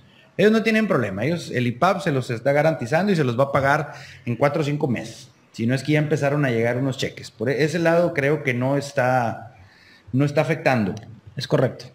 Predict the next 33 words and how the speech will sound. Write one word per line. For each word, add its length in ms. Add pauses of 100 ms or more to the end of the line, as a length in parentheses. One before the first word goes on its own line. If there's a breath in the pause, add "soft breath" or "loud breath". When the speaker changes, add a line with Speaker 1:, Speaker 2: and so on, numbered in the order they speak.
(100)
Speaker 1:
Digo, 420
aquí, 580
eh, 80
la 120
afectación 720
fuerte 560
y 120
el 140
por 180
qué 100
nosotros 420
estamos 440
viendo 280
este 220
tema 440
es 200
que 360
a 60
lo 100
mejor 320
lo 120
desconoce, 680 (760 loud breath)
pero 260
hay 100
más 340
de 180
dos 300
mil 260
quinientos 540
usuarios 760 (800 soft breath)
a 80
nivel 340
nacional 600